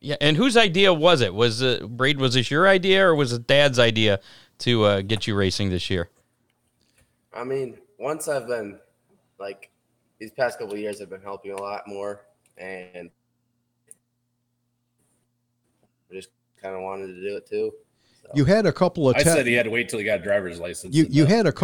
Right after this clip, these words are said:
Speaker 4: some
Speaker 3: couple of,
Speaker 4: experience on
Speaker 3: uh,
Speaker 4: the road.
Speaker 3: you had a couple
Speaker 4: And,
Speaker 3: of
Speaker 4: uh,
Speaker 3: Sunday
Speaker 4: he,
Speaker 3: tests, didn't you?
Speaker 4: I, he does sports, so I told him sports kinda t-,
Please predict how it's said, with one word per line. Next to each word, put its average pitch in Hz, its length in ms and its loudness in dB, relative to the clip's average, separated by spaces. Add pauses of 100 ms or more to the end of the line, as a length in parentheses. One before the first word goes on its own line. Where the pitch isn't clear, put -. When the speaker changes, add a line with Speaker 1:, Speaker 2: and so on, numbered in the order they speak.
(100)
Speaker 4:
some 170 120 -4
Speaker 3:
couple 143 80 6
of, 135 80 2
Speaker 4:
experience 127 300 2
on 127 80 2
Speaker 3:
uh, - 20 0
Speaker 4:
the 120 60 -4
road. 92 320 -4 (200)
Speaker 3:
you 139 140 2
had 208 160 4
a 143 60 0
couple 185 320 2
Speaker 4:
And, - 20 4
Speaker 3:
of 123 60 2
Speaker 4:
uh, - 80 2
Speaker 3:
Sunday 180 380 4
Speaker 4:
he, 113 60 0
Speaker 3:
tests, - 580 0
didn't 123 360 -2
you? 139 160 2
Speaker 4:
I, 131 200 -6
he 143 140 -6
does 151 200 2
sports, - 440 0
so 117 300 4
I 110 100 0
told 131 280 0
him 110 160 -6
sports 143 400 -4
kinda 135 280 0
t-, - 140 -12